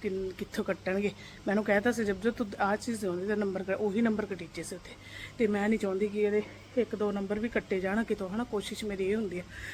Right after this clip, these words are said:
ਤੇ ਚਲੋ ਆਪਾਂ, ਅਹ, ਹੁਣ ਸਟੱਡੀ ਵੀ ਕਰਾਵਾਂਗੇ, ਤੇ ਕੱਲ੍ਹ ਨੂੰ ਪੇਪਰ ਵੀ, ਅ, ਪਰਸੋਂ ਪੇਪਰ ਆਊ ਤਾਂ ਦੇਖਾਂਗੇ, ਜੇ ਤਾਂ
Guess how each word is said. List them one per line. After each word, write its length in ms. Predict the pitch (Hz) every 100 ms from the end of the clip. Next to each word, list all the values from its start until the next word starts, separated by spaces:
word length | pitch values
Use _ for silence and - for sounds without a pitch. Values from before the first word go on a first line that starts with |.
| - 233
ਤੇ 60 |
ਚਲੋ 220 | - 214
ਆਪਾਂ, 180 | 208 214
ਅਹ, 1300 | 170 - - - - - - - - - - 190 190
ਹੁਣ 140 | 190 202
ਸਟੱਡੀ 320 | - 208 185
ਵੀ 100 | 208
ਕਰਾਵਾਂਗੇ, 420 | 220 196 202 226 214 - - - -
ਤੇ 240 | 214 185 175
ਕੱਲ੍ਹ 140 | 190 190
ਨੂੰ 100 | 196
ਪੇਪਰ 320 | 190 196 190
ਵੀ, 220 | 214 202
ਅ, 20 |
ਪਰਸੋਂ 340 | 196 208 - 220
ਪੇਪਰ 260 | 196 190
ਆਊ 140 | 185 180
ਤਾਂ 120 | 247 - - - - -
ਦੇਖਾਂਗੇ, 420 | 214 202 220 214 208
ਜੇ 120 | 202
ਤਾਂ 180 | 202